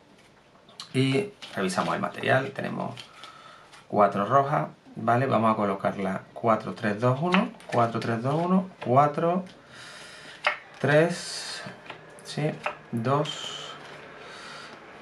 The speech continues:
y uno que vamos a colocar por aquí. Y aquí, como es normal, tenemos solo negras. Una, dos, tres y cuatro cartas negras. Colocamos una de las cartas ahí,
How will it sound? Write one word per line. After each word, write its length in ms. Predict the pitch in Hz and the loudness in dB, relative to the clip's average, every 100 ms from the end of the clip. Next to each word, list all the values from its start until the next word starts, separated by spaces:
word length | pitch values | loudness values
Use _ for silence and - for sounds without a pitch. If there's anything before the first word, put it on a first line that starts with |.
| - - - - - - - - - | -18 -18 -18 -18 -20 -20 -20 -16 -4
y 180 | 143 151 | 2 4
uno 300 | 151 131 - | 4 2 2
que 100 | 110 | 2
vamos 360 | 107 110 - | 2 2 0
a 80 | 113 | 0
colocar 540 | 117 113 - 123 139 - - - - - - - | 4 2 4 4 4 -2 -12 -20 -20 -16 -10 -2
por 140 | 71 | -2
aquí. 220 | - - - - - - - - - - - - - | -2 -8 -18 -20 -20 -20 -20 -20 -20 -20 -20 -18 -4
Y 100 | 107 | -2
aquí, 200 | 95 101 | 0 -2
como 160 | 92 | -2
es 60 | 95 | -2
normal, 360 | 110 117 151 147 | 0 2 2 2
tenemos 380 | 110 113 143 - - - - - | -2 0 -2 -6 -16 -20 -20 -6
solo 280 | - 92 | 0 0
negras. 340 | 80 - - - - - - | 0 -4 -6 -8 -12 -16 -2
Una, 240 | 104 92 | 0 0
dos, 340 | - 98 95 - - | 0 -2 -4 -10 -6
tres 320 | 175 180 - - - - - | -6 -4 -12 -14 -16 -18 -4
y 120 | 110 | -4
cuatro 440 | - 98 85 - | 2 2 2 -4
cartas 320 | - - - - | -8 -8 -8 -10
negras. 240 | - - - | -12 -16 -16
Colocamos 360 | - - - 92 | -10 -8 -6 -6
una 120 | 95 | -4
de 60 | 92 | -6
las 180 | - - | -6 -6
cartas 280 | 117 147 | -4 -2
ahí, 180 | 180 240 | 0 -2